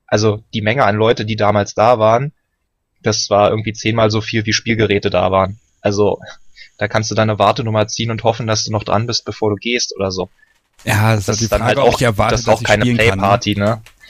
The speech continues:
Speaker 1: Aber andererseits ist, glaub ich, bei der so, so Prosa Dictum oder zumindestens in der BoundCon, äh, so bei, bei einer BoundCon direkt dran, vermute ich mal, ist dann halt auch die Erwartung nicht da. Aber da gehen dann halt wahrscheinlich auch Leute, hattet ihr vorhin ja auch schon gesprochen, äh, drüber, von denen, da geht man dann hin zum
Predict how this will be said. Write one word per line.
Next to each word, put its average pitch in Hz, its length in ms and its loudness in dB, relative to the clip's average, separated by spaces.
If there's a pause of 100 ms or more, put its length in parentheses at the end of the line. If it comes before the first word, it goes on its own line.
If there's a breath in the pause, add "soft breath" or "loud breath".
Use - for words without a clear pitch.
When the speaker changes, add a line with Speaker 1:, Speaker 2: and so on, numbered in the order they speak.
(720 loud breath)
Speaker 1:
Aber 113 180 6
andererseits 117 480 2
ist, - 120 -6
glaub 117 120 2
ich, 110 140 -2
bei 107 160 2
der 107 180 4
so, 107 160 -4 (160)
so 117 140 -6
Prosa 110 320 0
Dictum 113 420 -2
oder 107 160 0
zumindestens 113 560 -6
in - 100 -10
der 101 100 0
BoundCon, 110 720 -2
äh, 107 500 -4 (480)
so - 180 -6
bei, 101 160 -6
bei - 140 -8
einer 104 160 -2
BoundCon 110 560 -4 (100)
direkt 107 320 -6
dran, 104 300 0 (500)
vermute 113 380 -6
ich 104 100 -8
mal, 104 240 2
ist - 220 -6
dann 101 180 -2
halt 101 180 -2
auch 101 200 -8 (140)
die 104 80 -8
Erwartung 110 440 -2
nicht 131 220 -6
da. 131 300 0 (920 loud breath)
Aber 113 140 0
da 120 80 2
gehen 135 160 0
dann 135 160 0
halt 123 160 -2
wahrscheinlich 117 400 0
auch 107 100 -4
Leute, 117 300 2
hattet 110 180 -4
ihr 104 100 -4
vorhin 101 220 -2
ja 101 60 0
auch 98 100 -2
schon 104 160 -6
gesprochen, 107 720 -2
äh, 104 120 -4
drüber, 107 320 -4
von 101 180 -8
denen, 104 140 -6
da 104 100 0
geht 110 200 -6
man 104 100 -2
dann 104 160 -2
hin 113 240 -10
zum 107 380 -4